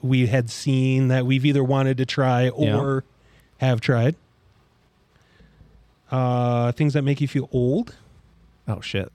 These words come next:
Speaker 2: Everything?
Speaker 1: Yeah. <laughs>
Speaker 2: Like, getting up in the morning? <laughs>
Speaker 1: Having kids that are cool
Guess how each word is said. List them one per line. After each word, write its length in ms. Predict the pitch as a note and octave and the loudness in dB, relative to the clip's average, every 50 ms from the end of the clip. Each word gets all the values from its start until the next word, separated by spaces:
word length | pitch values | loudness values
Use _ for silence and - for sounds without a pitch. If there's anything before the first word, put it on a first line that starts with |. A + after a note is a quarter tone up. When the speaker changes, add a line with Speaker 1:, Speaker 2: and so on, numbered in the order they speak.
| - | -10
Speaker 2:
Everything? 500 | G#2 G#2 G2 G2+ A#2+ - D3+ D3+ D#3+ D#3+ - - - | -8 -6 -4 -4 -2 -2 0 0 0 -2 -4 -2 0
Speaker 1:
Yeah. 180 | C#3+ D3 C3 - - - - - - - - - | 0 0 0 0 -4 -10 -20 -20 -20 -8 -4 -4
<laughs> 80 | C#3 - _ _ _ _ - | -4 -4 _ _ _ _ -4
Speaker 2:
Like, 160 | - C#3+ - - _ _ - - _ _ _ _ - - A2 | -4 -4 -4 -6 _ _ -20 -20 _ _ _ _ -14 -8 -2
getting 280 | A#2+ A2+ G#2+ A2 G2 | -2 0 0 2 0
up 140 | G2 G#2 B2 | 0 0 0
in 80 | C3+ B2+ | 0 0
the 60 | C3+ | 0
morning? 360 | C#3 D#3 E3 F3 F#3 F3 D#3 - _ - - | 0 0 -2 0 0 -2 -2 -4 _ -10 -10
<laughs> 200 | - _ - F3 | -8 _ -6 -6
Speaker 1:
Having 240 | C3+ A#2 A#2 A2+ A2 | -4 -4 -4 -4 -4
kids 460 | - - A#2 A2+ A#2 A#2+ C3+ C3+ B2 | -4 -6 -6 -6 -6 -6 -8 -8 -6
that 140 | B2 A#2+ A#2 | -4 -2 -2
are 100 | A#2 C3 | -2 -4
cool 400 | - - B2+ B2 B2 C3+ C#3+ | -4 -2 0 0 2 2 0